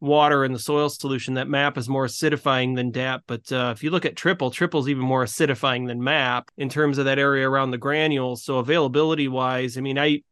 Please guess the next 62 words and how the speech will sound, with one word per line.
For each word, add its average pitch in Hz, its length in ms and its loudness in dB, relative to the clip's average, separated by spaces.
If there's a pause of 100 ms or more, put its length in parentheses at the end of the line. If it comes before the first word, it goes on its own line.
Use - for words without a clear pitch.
(100)
you 151 180 -4
know, 151 100 0
we've 151 220 0
used 170 240 0
it - 100 -4
quite 151 220 0
a 131 60 0
bit. 139 320 0
And 131 360 -6
if 135 160 -6
you're 147 140 0
dealing 151 320 4
with 139 100 -2
a 127 60 -4
situation 143 640 -2
where 127 80 -2
it's 123 100 -6
more 135 200 0
acidic 135 340 -4
soil, 127 260 -2
I 123 100 4
really 135 260 2
wouldn't 127 220 -6
worry 135 200 0
about 120 280 -2
it 117 120 -4
at 120 60 -4
all. 123 300 0
So 135 480 2 (560)
if 151 140 0
that 180 220 6
is 202 140 8
the 170 140 8
option, 175 460 4
I 151 40 4
mean, 156 140 4
the 156 100 4
advantage 160 480 2
there 151 300 4
is 139 160 0
you 147 60 -4
don't 156 180 -4
have 160 120 -8
to 143 80 -4
worry 151 240 2
about 143 240 0
tr-, - 160 -20
how 143 160 -2
much 139 260 -2
to - 80 -8
credit 147 360 2
the 160 60 -2
nitrogen 143 520 0
because 131 240 -2
it's 123 140 -8
not 139 260 2
there 143 420 0
in, 131 160 -6
in 143 180 -4
triple. 123 420 -2
And 127 100 -2
that's 135 340 -4